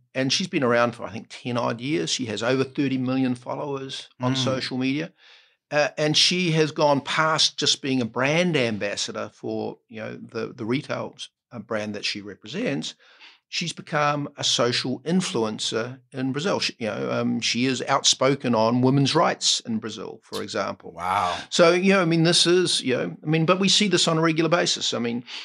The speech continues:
Speaker 1: some of the biggest celebrities in the world have hundreds of millions of followers. They have a percentage of those followers and feel like they have a personal connection with those celebrities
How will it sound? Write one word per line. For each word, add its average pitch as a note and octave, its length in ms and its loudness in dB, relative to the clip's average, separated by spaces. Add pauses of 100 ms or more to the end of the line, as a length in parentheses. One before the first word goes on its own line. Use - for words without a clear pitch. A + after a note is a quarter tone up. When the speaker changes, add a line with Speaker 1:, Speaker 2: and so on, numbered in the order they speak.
(120)
Speaker 1:
some D#3+ 180 -6
of D#3 80 2
the C3+ 80 -2
biggest C#3 320 2
celebrities C#3+ 400 0
in C3+ 60 0
the C3+ 80 0
world C3+ 240 0
have A2+ 120 -6
hundreds C#3 460 4
of B2 80 2
millions B2 400 4
of C3+ 140 -2
followers. A#2+ 640 -4
They D#3+ 300 -4
have F#3 200 0
a F#3 60 -4
percentage F3 640 0
of C3+ 120 -2
those C3 260 0
followers D3 760 -2 (340)
and F3+ 360 0 (460)
feel F#3+ 200 2
like F3 180 2
they D3 120 -2
have D3+ 140 0
a D3 40 -4
personal D#3 500 -4
connection E3 540 -6
with G#2 140 -10
those F2 300 -8
celebrities G#2+ 580 -4